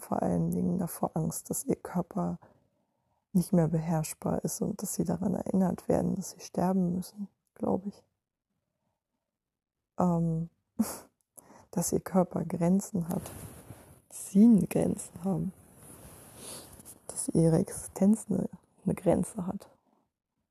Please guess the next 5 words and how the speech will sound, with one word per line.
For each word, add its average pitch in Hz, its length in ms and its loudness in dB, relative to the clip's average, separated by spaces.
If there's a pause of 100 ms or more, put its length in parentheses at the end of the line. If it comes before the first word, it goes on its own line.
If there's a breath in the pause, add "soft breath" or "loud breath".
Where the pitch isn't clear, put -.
(960)
So 170 140 -2
geht's 165 320 0
mir 180 160 6
zumindest. 185 720 -2 (1200)
Und, 175 400 -2